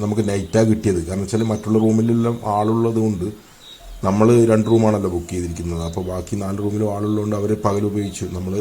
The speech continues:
നൈറ്റിൽ നമുക്ക് കിട്ടി. എന്തായാലും പൂളൊക്കെ നന്നായി നമ്മൾ ആസ്വദിച്ചു. ശരിക്കും പറഞ്ഞാൽ മൊത്തത്തിൽ ഒന്ന് എൻജോയ് ചെയ്യാൻ പറ്റി. വളരെ നന്നായിട്ടുണ്ട്. അതുപോലെ, ഏഹ്, സന്ധ്യക്കുള്ള ഇതുപോലുള്ള കാഴ്ചകളും നന്നായി കാണാൻ പറ്റി. സ്റ്റോൺ ഹിൽ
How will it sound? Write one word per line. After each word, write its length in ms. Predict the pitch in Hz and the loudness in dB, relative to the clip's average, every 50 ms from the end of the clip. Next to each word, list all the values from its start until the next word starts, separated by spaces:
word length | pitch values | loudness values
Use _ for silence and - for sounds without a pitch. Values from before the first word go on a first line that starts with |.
| 110 104 101 95 | -4 -4 -6 -8
നൈറ്റിൽ 340 | 90 92 92 82 85 104 104 | -8 -8 -8 -8 -8 -6 -6
നമുക്ക് 280 | 101 98 98 90 90 95 | -6 -6 -6 -8 -8 -8
കിട്ടി. 220 | 90 85 82 101 104 110 - - - - - - - - - - - - _ _ - | -8 -8 -8 -10 -12 -14 -16 -20 -20 -20 -20 -20 -20 -20 -20 -20 -20 -20 _ _ -4
എന്തായാലും 400 | 107 107 117 123 131 139 135 - 127 | -2 2 2 4 4 4 2 2 2
പൂളൊക്കെ 420 | 120 123 127 135 135 139 143 143 139 | 4 4 4 4 4 2 2 2 0
നന്നായി 400 | 139 135 135 131 131 139 95 - - - - - - - - - - - 135 | -2 -2 -2 0 0 0 -2 -4 -8 -12 -16 -18 -18 -16 -14 -12 -10 -8 -6
നമ്മൾ 180 | 135 135 135 139 135 135 117 - - - 117 120 | -4 0 2 2 2 2 0 -2 -2 2 4 4
ആസ്വദിച്ചു. 480 | 123 120 - 123 120 117 - - 123 - - 110 113 - - - - - - - - _ _ _ _ _ _ _ - - - | 4 4 2 0 -2 -2 -4 -6 -6 -8 -8 -10 -12 -14 -16 -20 -20 -20 -20 -20 -20 _ _ _ _ _ _ _ -20 -10 -6
ശരിക്കും 300 | 135 131 123 120 - 156 147 | -4 -4 -4 -4 -2 -2 -2
പറഞ്ഞാൽ 240 | 143 143 139 143 143 | 0 0 -2 -2 -2
മൊത്തത്തിൽ 560 | 143 147 139 131 - - 139 135 - - 156 160 165 185 - - | 2 2 2 2 2 0 -2 0 0 0 0 0 0 -2 -4 -6
ഒന്ന് 220 | 147 143 143 147 143 | -2 0 2 2 4
എൻജോയ് 360 | 139 131 127 120 131 131 131 | 4 4 4 4 6 6 6
ചെയ്യാൻ 340 | 127 127 123 120 120 117 107 | 6 6 6 4 4 2 2
പറ്റി. 340 | 98 85 87 98 92 87 - - - - - _ _ - | 0 0 -2 -4 -6 -6 -8 -14 -20 -20 -20 _ _ -4
വളരെ 340 | 101 104 107 107 110 113 110 | 0 2 4 4 4 4 4
നന്നായിട്ടുണ്ട്. 880 | 107 101 95 95 98 98 92 82 87 87 85 85 90 101 - - - - - - - | 2 0 -2 -2 -2 -2 -4 -4 -6 -6 -4 -4 -4 -6 -6 -12 -18 -20 -20 -12 -8
അതുപോലെ, 400 | 101 95 101 98 98 98 95 98 | -4 -2 0 0 2 2 2 2
ഏഹ്, 800 | 98 95 92 92 92 90 90 90 90 90 87 87 87 87 87 85 | 2 2 2 0 0 0 0 0 0 -2 -2 -2 -4 -6 -6 -6
സന്ധ്യക്കുള്ള 680 | 85 95 90 90 90 92 - - 92 90 92 92 90 - - | -4 -4 -2 -2 -2 -4 -4 -4 -4 -2 -2 -2 -4 -6 -8
ഇതുപോലുള്ള 420 | 104 85 92 92 92 92 92 90 82 - | -8 -4 -2 0 0 0 -2 -4 -4 -6
കാഴ്ചകളും 580 | 85 82 82 82 - - 92 92 92 90 90 90 | -6 -6 -6 -6 -6 -4 -4 -4 -4 -6 -6 -8
നന്നായി 320 | 90 87 85 85 85 85 85 - - | -8 -6 -6 -6 -6 -6 -8 -10 -10
കാണാൻ 260 | 85 85 85 85 85 | -8 -6 -6 -6 -6
പറ്റി. 200 | 85 82 - - | -8 -8 -10 -12
സ്റ്റോൺ 360 | 95 - 123 117 117 120 123 | -10 -6 -6 -4 -4 -4 -4
ഹിൽ 280 | 123 139 143 143 147 | -2 0 0 0 -2